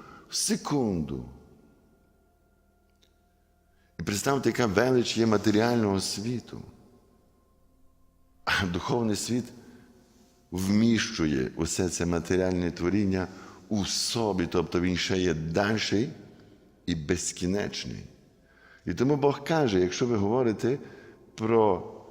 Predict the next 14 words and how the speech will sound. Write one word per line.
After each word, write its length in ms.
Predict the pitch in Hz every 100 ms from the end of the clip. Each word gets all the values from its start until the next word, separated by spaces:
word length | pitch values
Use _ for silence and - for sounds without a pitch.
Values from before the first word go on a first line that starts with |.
| -
земне 760 | - 90 95 87 87 110 131 107 -
по 120 | 92
земному, 1000 | 78 85 80 92 147 120 85 87 147 156 - - - - -
то 100 | -
я 220 | 104 120 131
вам 240 | 98 87
кажу, 500 | - 113 107 85 65 - - - - - _ _ -
не 120 | 98
знаєте 440 | 92 120 104 90
ні 120 | 98
Писання, 720 | 120 131 - 95 92 92 120 135 - - -
ні 160 | 98 95
Божої 480 | 85 85 80 73
сили. 400 | 73 - 95 76